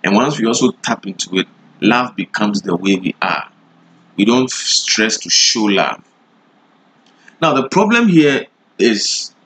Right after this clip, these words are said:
how then do we show love to others without letting it be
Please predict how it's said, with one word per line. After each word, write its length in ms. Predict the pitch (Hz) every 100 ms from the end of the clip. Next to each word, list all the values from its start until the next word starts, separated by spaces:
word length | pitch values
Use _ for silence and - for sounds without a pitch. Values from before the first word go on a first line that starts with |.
| _ _ _ _ _ _ _ -
how 460 | 175 196 202 180
then 300 | 143 147 156
do 160 | 135 127
we 360 | 139 147 143 - _ _ _ _ -
show 320 | - - 151
love 400 | 151 139 131 123
to 160 | - -
others 680 | 120 120 120 120 - - _ _ _ _ -
without 340 | 110 127 143
letting 340 | 131 127 127 123
it 180 | 113 104
be 240 | 107 104